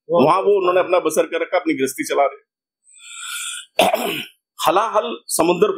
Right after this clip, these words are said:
Speaker 2: मंथन हुआ, हलाहल विष निकला, उसको सबसे पहले ग्रहण कर लिया कि भैया मानव कल्याण जी-, जीना चाहिए, मेरे को कोई तकलीफ होगी कोई problem नहीं। अब ऐसे व्यक्ति को नशेड़ी बनाकर present कर दिया आपके film industry ने, और वो पढ़े लिखे, so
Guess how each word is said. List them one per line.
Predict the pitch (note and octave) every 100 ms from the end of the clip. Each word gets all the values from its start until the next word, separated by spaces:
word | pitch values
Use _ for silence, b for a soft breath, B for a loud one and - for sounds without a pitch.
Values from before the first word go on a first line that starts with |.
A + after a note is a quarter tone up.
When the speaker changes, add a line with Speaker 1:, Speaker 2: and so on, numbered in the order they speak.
| -
Speaker 2:
मंथन | E3+ D#3 D#3+ F3 F3 D#3
हुआ, | F3+ C#3+
हलाहल | D#3 E3 F3
विष | D#3 D#3
निकला, | D3 C3+ E3 - _ _ -
उसको | E3+ A#3+
सबसे | - - G#3+ - B3
पहले | G#3+ G#3+
ग्रहण | F#3+ F#3 F#3
कर | F3
लिया | E3+ F#3
कि |
भैया | E3 E3 G#3
मानव | D#3+ F3+
कल्याण | F3+ D#3+ D#3+
जी-, | D#3+ - C3+
जीना | B2 C3 C3
चाहिए, | B2+ C3 G#3 G#3+ _ _ _ A3
मेरे | D3+ F#3+
को | G3+
कोई | F#3
तकलीफ | F#3 D3+ D#3 D#3
होगी | E3+
कोई | E3+ C3+
problem | G#2+ G2+
नहीं। | F2 F2 _ _ _ B B B F#3
अब | - -
ऐसे | D3+ E3 G#3
व्यक्ति | F3 - D#3+
को | D#3+ F#3 D3
नशेड़ी | - D#3 E3
बनाकर | A#2+ A#2 A#2+
present | E3 C3+ B2+ B2+
कर | - A2
दिया | C3 D#3
आपके | - - C#3+ C#3
film | _ C3 C3
industry | B2 C#3+ D3 D#3+
ने, | F3+ G3 _ _ _ -
और | C#3
वो | D#3+ D#3 - _ _ -
पढ़े | D3 C#3+
लिखे, | B2+ B2+
so | A2 - D3